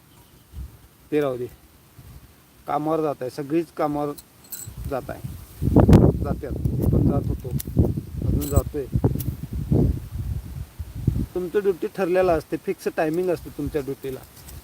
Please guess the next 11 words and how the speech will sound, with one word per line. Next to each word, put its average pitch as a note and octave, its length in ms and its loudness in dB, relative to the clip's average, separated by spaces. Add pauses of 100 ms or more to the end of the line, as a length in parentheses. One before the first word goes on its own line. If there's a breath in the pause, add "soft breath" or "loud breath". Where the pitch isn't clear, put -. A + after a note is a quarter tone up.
(1400)
सकाळी F3+ 560 4 (640)
शिफ्टमध्ये - 460 6
असेल E3+ 260 6
आठ D#3 160 -6 (140)
चार, D#3+ 280 -6 (880)
चार D3+ 180 -2
बारा, D3 360 -4
बारा D3 260 -4
आठ. A2+ 100 -8 (880)
हं. E3+ 120 -2 (1900)
मग - 160 -4